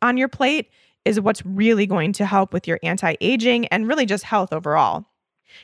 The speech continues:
And then, of course, she mentioned sleep and she mentioned stress, like everybody does. And it's this resounding theme overall about just being really super healthy and focusing on your long-term health.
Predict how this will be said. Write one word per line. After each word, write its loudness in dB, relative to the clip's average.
And -2
then, 0
of -4
course, 2
she -6
mentioned -2
sleep 0
and -2
she -4
mentioned -2
stress, 0
like 0
everybody -2
does. -2
And -6
it's -6
this -6
resounding -2
theme -6
overall 2
about 0
just -6
being 2
really 0
super -2
healthy 0
and 0
focusing -2
on 0
your 0
long-term 0
health. 0